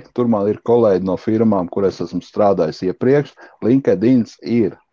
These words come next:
stingri profesionāls portāls,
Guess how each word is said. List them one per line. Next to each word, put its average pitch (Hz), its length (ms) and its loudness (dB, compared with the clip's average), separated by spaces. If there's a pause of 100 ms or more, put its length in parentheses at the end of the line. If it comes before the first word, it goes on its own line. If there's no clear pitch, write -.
(500)
stingri 135 560 2 (220)
profesionāls 110 1400 -2 (2500)
portāls, 139 680 0